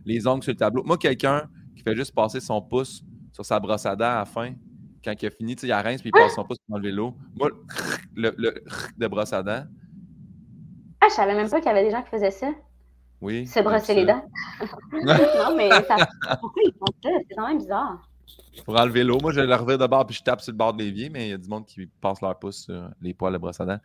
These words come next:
Speaker 1: Ça me, ça vient me chercher loin.
Speaker 2: Des fous.
Speaker 1: Bon. Rosalie Vaillancourt, est-ce que tu te rappelles ton premier deuil ?
Speaker 2: J'en ai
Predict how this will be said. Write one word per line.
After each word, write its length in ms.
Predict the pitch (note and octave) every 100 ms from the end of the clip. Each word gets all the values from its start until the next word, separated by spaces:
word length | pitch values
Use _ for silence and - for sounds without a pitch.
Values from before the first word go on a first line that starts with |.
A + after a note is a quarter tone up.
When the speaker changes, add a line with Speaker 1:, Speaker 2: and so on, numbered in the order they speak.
| _ _ _
Speaker 1:
Ça 360 | - - - G2+
me, 560 | F#2+ G2 G2 F#2+ F#2+ F#2
ça 140 | G2
vient 80 | G2
me 40 |
chercher 280 | F#2+ G2+ G2+
loin. 160 | F#2 F#2 _ _ _ _ _ _
Speaker 2:
Des 160 | G#3 G3+
fous. 280 | - - - _ -
Speaker 1:
Bon. 120 | G3 - _ _ _ _ _ _ _ _ _ _ -
Rosalie 280 | F#2 G#2 A#2
Vaillancourt, 640 | A#2+ A2 G#2+ A#2 A2+ - _ _ _ _
est-ce 160 | G#2 -
que 60 |
tu 160 | G#2 -
te 80 | A2+
rappelles 640 | A2 A2+ B2+ C3+ D#3 D#3 D3+ _ -
ton 160 | F#2+
premier 460 | - A2+ A#2+ A#2 A2+
deuil ? 440 | G2+ G2+ G2 F#2 - _ _ _ _ _ _ _ _ _ _ _ _ _ _ _ _ _ _ _ _ _ _ _ _ _ _ _ _ -
Speaker 2:
J'en 140 | G3
ai 140 | F#3+